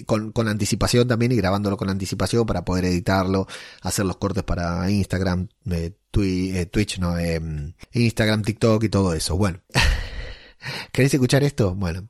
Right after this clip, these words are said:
son cincuenta emisiones de podcast cinematográfico de Marvel, en las que tengo que ser honesto, en muchas de esas no estoy yo. Yo estoy en la gran mayoría, pero en los clubes de lectura yo no estoy. En las Crónicas de Krakoa, que son, es un podcast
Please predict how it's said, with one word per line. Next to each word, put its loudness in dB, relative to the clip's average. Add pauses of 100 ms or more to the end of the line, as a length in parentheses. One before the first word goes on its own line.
(120)
son 4
cincuenta 4
emisiones 6
de 6
podcast 0
cinematográfico 2
de 2
Marvel, -2
en 0
las 2
que 2
tengo 6
que 2
ser 2
honesto, 0 (200)
en 0
muchas 4
de 4
esas 2
no 2
estoy 2
yo. -4
Yo 0
estoy 4
en 4
la 2
gran 4
mayoría, 4
pero 2
en -2
los -2
clubes 4
de 4
lectura 2
yo 0
no 0
estoy. 4 (300)
En -2
las 0
Crónicas 2
de 2
Krakoa, 2
que -2
son, 0
es -2
un 0
podcast 2